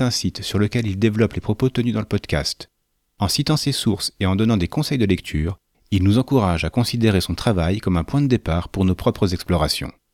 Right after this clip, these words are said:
N'hésitez pas à vous abonner à son flux. Le dernier balado de cette semaine est québécois et c'est Ego du podcast Seasons, on en a parlé dans l'épisode six sur les fictions musicales, qui me l'a recommandé. Il s'agit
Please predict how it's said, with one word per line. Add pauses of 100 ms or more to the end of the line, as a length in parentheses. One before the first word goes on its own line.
(600)
N'hésitez
pas
à
vous
abonner
à
son
flux. (3000)
Le
dernier
balado
de
cette
semaine
est
québécois (120)
et
c'est
Ego
du
podcast
Seasons, (460)
on
en
a
parlé
dans
l'épisode
six
sur
les
fictions
musicales, (360)
qui
me
l'a
recommandé. (760)
Il
s'agit